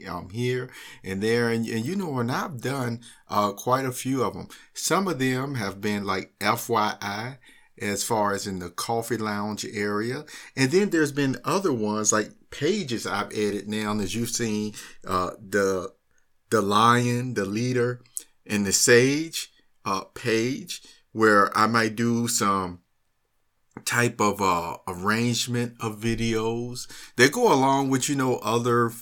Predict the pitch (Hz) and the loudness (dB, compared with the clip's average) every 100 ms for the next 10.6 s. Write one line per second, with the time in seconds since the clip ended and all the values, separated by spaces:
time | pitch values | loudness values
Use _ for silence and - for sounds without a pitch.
0 | - - 90 85 - 113 113 110 120 110 | -14 -4 -4 -2 -2 0 0 0 -2 -4
1 | 92 110 104 107 - 104 101 - 117 107 | -4 -6 -6 -10 -6 -6 -4 -6 -4 -2
2 | 98 90 98 92 92 87 - - - - | -4 -4 -4 -2 -4 -6 -14 -20 -20 -8
3 | 92 87 - 107 98 92 92 95 90 95 | -4 -2 0 2 2 2 0 -4 -6 -6
4 | 101 131 110 82 73 - - - 160 - | -2 4 4 2 -6 -14 -20 4 6 6
5 | - - 131 131 131 131 101 - 104 - | 2 0 0 2 4 4 2 4 2 4
6 | 123 123 - 98 95 - _ 101 113 107 | 2 2 2 0 -2 -8 _ 0 0 0
7 | 110 107 104 - 131 160 185 139 95 92 | -2 -2 -2 -6 -4 -2 -2 -4 -4 -4
8 | 85 82 87 58 65 87 90 80 78 98 | -6 -6 -8 -8 -10 -8 -8 -8 -8 -6
9 | 90 82 101 101 - 92 90 87 87 87 | -6 -2 0 0 -2 -6 -6 -8 -8 -10
10 | - - - - 95 | -12 -16 -20 -8 -6